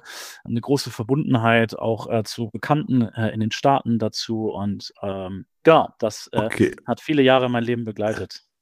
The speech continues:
Speaker 2: Was warst du beim Football? Also welche?
Speaker 1: Linebacker.
Speaker 2: Linebacker,
Speaker 1: Linebacker.
Speaker 2: okay. Ähm, aber du hast, aber du hast dann auch, keine Ahnung, wie, wie, wie viele Ligen gibt es? Hat man da auch sowas wie Kreisklasse, Bezirk und was weiß ich? Oder
Speaker 1: Ja,
Speaker 2: wie läuft das
Speaker 1: ja,
Speaker 2: da?
Speaker 1: tatsächlich. Also es gibt, äh,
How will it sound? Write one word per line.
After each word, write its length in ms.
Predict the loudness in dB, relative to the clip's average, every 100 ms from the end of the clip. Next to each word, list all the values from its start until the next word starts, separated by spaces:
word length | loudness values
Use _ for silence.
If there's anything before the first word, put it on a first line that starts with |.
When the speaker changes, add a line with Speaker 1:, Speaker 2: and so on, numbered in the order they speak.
| 0
Speaker 2:
Was 260 | 2 6
warst 220 | 6 6 6
du 80 |
beim 180 | 6 6
Football? 380 | 4 2 2 2 _ _ _ -2
Also 160 | 4 6
welche? 220 | 6 6
Speaker 1:
Linebacker. 220 | 2 -2 _ _ _ -2
Speaker 2:
Linebacker, 460 | 2 2 2 0
Speaker 1:
Linebacker. 120 | 2 2
Speaker 2:
okay. 360 | 2 0 -2 -10 _ -20 -20 -20 -8 6
Ähm, 880 | 10 10 10 10 8 6 2 -4 _ _ _ 2
aber 120 | 6
du 80 | 6
hast, 120 | 6
aber 220 | 4 6
du 100 | 6
hast 120 | 8
dann 100 | 6
auch, 300 | 6 4 2 _ -4
keine 140 | 2
Ahnung, 260 | 2 2 0
wie, 120 | 0
wie, 120 | 0
wie 60 | -2
viele 240 | 6 6 8
Ligen 300 | 6 6 2
gibt 240 | 2 4
es? 120 | 4
Hat 140 | 4 4
man 140 | 6
da 140 | 8
auch 180 | 8 6
sowas 180 | 2 -2
wie 80 | -2
Kreisklasse, 480 | 2 2 2 -6 -4
Bezirk 460 | -4 4 4 6
und 100 | 2
was 140 | 2 2
weiß 140 | 0
ich? 140 | 2 6
Oder 80 |
Speaker 1:
Ja, 220 | 6 6 4
Speaker 2:
wie 80 |
läuft 200 | -2 -2
das 80 | 2
Speaker 1:
ja, 120 | 4
Speaker 2:
da? 40 | 4
Speaker 1:
tatsächlich. 600 | 2 0 2 2 0 0
Also 180 | 0 0
es 100 | 2
gibt, 340 | 0 0 -2 6
äh, 320 | 8 8